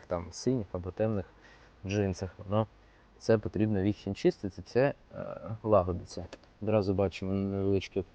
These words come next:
поріз по шкірі. Це теж потрібно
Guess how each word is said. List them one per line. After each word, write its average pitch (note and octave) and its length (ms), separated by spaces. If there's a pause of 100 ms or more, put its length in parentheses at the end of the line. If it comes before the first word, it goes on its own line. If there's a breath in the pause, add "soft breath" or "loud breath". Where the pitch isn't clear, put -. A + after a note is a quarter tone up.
поріз G2 500 (160)
по C3+ 100
шкірі. A#2+ 440 (800 soft breath)
Це - 160
теж - 400 (120)
потрібно F#2+ 460